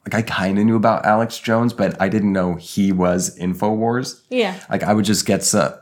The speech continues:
Speaker 1: I got one InfoWars magazine one time.
Speaker 2: Yeah.
Speaker 1: 'Cause I saw it for free at some shop.
Speaker 2: Like the store. James paid thirty bucks for it.
Speaker 1: I did not.
Speaker 2: <laughs>
Speaker 1: I didn't. I did not. I did not.
Speaker 2: False.
Speaker 1: It's about time to watch The Room again.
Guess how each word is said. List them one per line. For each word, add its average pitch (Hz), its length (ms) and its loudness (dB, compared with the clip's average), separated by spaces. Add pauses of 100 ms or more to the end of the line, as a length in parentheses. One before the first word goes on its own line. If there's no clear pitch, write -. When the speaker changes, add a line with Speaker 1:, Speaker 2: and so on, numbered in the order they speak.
Speaker 1:
I 95 140 -2
got 92 280 0
one 85 460 2
InfoWars 80 640 -6
magazine 80 480 -6
one 67 160 -8
time. - 380 -14 (100)
Speaker 2:
Yeah. 220 220 -4
Speaker 1:
'Cause - 140 -4
I 98 40 2
saw 92 240 2
it - 80 -10
for 90 80 -2
free 90 300 -2
at 76 80 -8
some 85 160 -2
shop. 76 500 -6
Speaker 2:
Like 226 240 -6
the 240 80 -12
store. - 240 -10
James 220 320 -4
paid 202 260 -4
thirty 202 220 -6
bucks - 340 -14
for - 220 -10
it. 117 100 -12
Speaker 1:
I 104 80 -4
did 101 280 -2
not. 85 440 0 (260)
Speaker 2:
<laughs> - 280 -14
Speaker 1:
I 92 140 0
didn't. 113 600 2 (220)
I 147 80 2
did 143 260 4
not. 175 840 6 (1080)
I 160 260 6
did 135 260 6
not. 165 800 6 (800)
Speaker 2:
False. - 480 -12
Speaker 1:
It's - 120 0
about 139 320 4
time 113 200 0
to 101 60 0
watch 92 520 2
The 87 140 -6
Room 95 320 0
again. - 460 -4